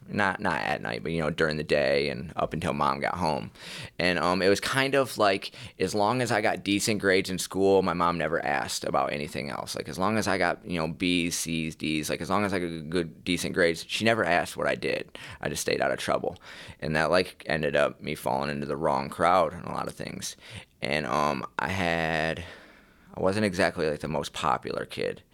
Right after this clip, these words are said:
in school. So I was always trying to fit in with people. Um, I was always getting made fun of. For,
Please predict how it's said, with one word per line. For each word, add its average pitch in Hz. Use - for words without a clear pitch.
in -
school. -
So -
I 82
was 95
always 107
trying 87
to 80
fit 76
in 69
with -
people. 67
Um, 78
I 71
was 80
always 73
getting 76
made 71
fun 82
of. 76
For, 67